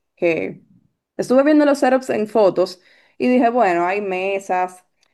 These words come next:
hay luces, hay cierto ambiente alrededor del estudio como para inspirar al artista". Y bueno, podemos empezar con que necesitarías una mesa para D J,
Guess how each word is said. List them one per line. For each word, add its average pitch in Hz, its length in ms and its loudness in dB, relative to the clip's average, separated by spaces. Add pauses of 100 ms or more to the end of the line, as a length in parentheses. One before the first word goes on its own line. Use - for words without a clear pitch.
hay 262 260 -4
luces, 170 640 -2
hay 214 140 -2
cierto 262 360 -4
ambiente 175 720 -2
alrededor 170 540 -2
del 185 120 0
estudio 180 420 -2
como 165 220 -10
para 170 160 -2
inspirar 170 640 -4
al 165 140 -2
artista". 160 600 -6 (440)
Y 302 100 0
bueno, 247 420 2 (220)
podemos 208 300 2
empezar 247 460 -2
con 196 140 -4
que 190 120 -2
necesitarías 185 960 -4
una 175 260 -2
mesa 180 720 -4 (360)
para 156 220 -2
D 214 180 -2
J, 190 340 -2